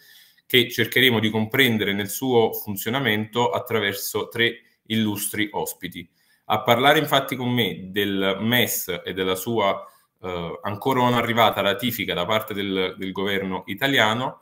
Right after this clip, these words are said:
il professor Luca Lanzalaco del Dipartimento di Scienze Politiche dell'Università di Macerata. Salve, professore.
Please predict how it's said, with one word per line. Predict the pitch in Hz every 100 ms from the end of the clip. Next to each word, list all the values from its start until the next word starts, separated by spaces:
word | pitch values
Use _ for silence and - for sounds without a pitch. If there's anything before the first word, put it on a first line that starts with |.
| _ _ _ -
il | 113
professor | 120 113 113 - 165 160 156 139
Luca | 117 135 131
Lanzalaco | 113 113 107 110 123 139 - 165 165
del | 104 104
Dipartimento | 104 101 - 98 113 117 113
di | 98
Scienze | - 107 107 98
Politiche | 104 101 104 101 95 90 87
dell'Università | 92 95 92 90 - 104 101
di | 95
Macerata. | 85 95 95 - - - _ _ _ _ _ _ _
Salve, | - 92 95 98
professore. | 95 95 - 92 107 156 -